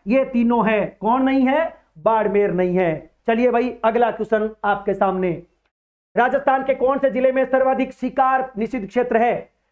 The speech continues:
दोस्तों, इसको बोलते हैं आखेट निषेध क्षेत्र। मैं कई बार बताता रहा हूं कि राजस्थान में आखेट निषेध क्षेत्र आपको रटने चाहिए।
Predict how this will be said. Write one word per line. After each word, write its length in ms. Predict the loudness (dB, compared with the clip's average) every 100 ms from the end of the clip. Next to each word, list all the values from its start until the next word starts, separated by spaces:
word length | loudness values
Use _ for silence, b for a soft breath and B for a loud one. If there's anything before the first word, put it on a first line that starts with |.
| _
दोस्तों, 240 | 0 2 0
इसको 220 | 0 0
बोलते 260 | 0 0
हैं 380 | 0 0 -2 -8 _ _
आखेट 580 | 0 0 0 2 2 0
निषेध 640 | -4 -4 0 0 2 -2 -2
क्षेत्र। 380 | -2 -2 -4 -8 _ _ _ _ -4
मैं 140 | -2 0
कई 180 | 0
बार 200 | 2 0
बताता 400 | 0 0 0 2
रहा 280 | 2 2 2
हूं 360 | 0 -2 -6 b b -2
कि 80 | 0
राजस्थान 540 | 2 0 0 0 0
में 180 | -2 0
आखेट 460 | 0 0 0 0
निषेध 340 | -4 -2 -2 0
क्षेत्र 260 | -4 0
आपको 260 | 0 0 0
रटने 400 | 0 -2 -2 -2
चाहिए। 460 | -2 -2 -2 -8